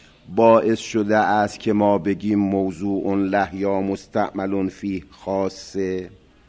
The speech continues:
اگر این باشد، خب این که با معنا نمیسازه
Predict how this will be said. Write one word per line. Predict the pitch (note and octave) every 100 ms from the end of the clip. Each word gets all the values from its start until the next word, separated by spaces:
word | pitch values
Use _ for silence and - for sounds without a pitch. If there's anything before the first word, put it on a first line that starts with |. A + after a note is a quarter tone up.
| - - - - - - -
اگر | C#3 C#3 A#2+ A#2 -
این | E3 F3+
باشد، | D#3+ D3 C3+ C3+ B2 A2+ G#2+ - _ _ _ - _ _ _ _
خب | - G2+ E2+ -
این | D3 D#3
که | - E3+ E3+ D#3+ A2+
با | A2 G#2+
معنا | G2+ G2+ F2+ G#2+ C3+ F3+
نمیسازه | E3+ C3+ A2+ - G#2+ F#2 D#2+ E2+